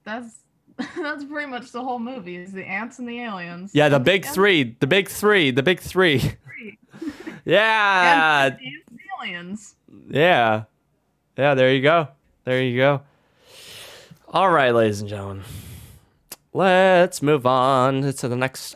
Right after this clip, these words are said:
Speaker 2: item on the binge report. The eighth item on the binge report is National Treasure two, Book of Secrets. So, I have been, so I was warned that National Treasure two was a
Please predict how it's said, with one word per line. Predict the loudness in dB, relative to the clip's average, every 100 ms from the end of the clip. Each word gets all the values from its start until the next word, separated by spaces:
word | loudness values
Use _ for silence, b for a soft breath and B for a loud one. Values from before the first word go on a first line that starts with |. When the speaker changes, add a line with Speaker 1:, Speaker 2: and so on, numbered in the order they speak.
| -4
Speaker 2:
item | -2 0
on | 0
the | 0
binge | -2 -2
report. | 0 0 0 -4 -12 -12
The | -8 -8 -6 -2
eighth | -2 -2
item | -2 0
on | 0
the |
binge | -2 -4
report | 0 0 0 b b b b b -4
is | 0 2 2 0 -2
National | -2 0 -2 0 0
Treasure | 0 0 2 2 0
two, | 0 0 2 4 4 2 0
Book | -2 -2
of | -6 -6
Secrets. | -6 -6 -6 -8 -8 -12 -20 b b b -6
So, | 2 4 4 4 2 -2 _ _ _ _ _ _ -2
I | 0 2
have | 2 0
been, | -2 -2 -2
so | 2
I | 2 2
was | 0 -2
warned | 2 2 4 2 -2 -8 _ _ _ _ _
that | -2 2 2 0 -4 -12 -18 _ -10 -4
National | -2 0 -2
Treasure | 0 0 -2
two | -2 2 2 2 0 -6 _ _ _ _ _ _ 0
was | 2 4
a | 4 4 2